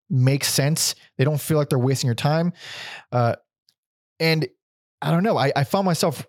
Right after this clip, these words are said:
really going back to God a lot. Uh, s-, yeah, insanely,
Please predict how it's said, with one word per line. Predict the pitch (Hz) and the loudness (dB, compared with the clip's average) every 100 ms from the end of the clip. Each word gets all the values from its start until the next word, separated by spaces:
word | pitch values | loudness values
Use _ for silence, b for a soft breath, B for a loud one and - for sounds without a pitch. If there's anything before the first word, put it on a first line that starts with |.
| _ | _
really | 131 147 151 | 0 0 0
going | 139 147 131 | 0 0 0
back | 139 135 | 0 -2
to | 127 | 0
God | 127 123 | 0 2
a | |
lot. | 117 123 123 - B B B - | 2 2 0 -4 B B B -4
Uh, | 120 117 - _ _ _ _ _ _ | 0 0 -2 _ _ _ _ _ _
s-, | - - - | -2 -2 0
yeah, | 190 - | 0 2
insanely, | 147 - 247 151 | 0 2 2 0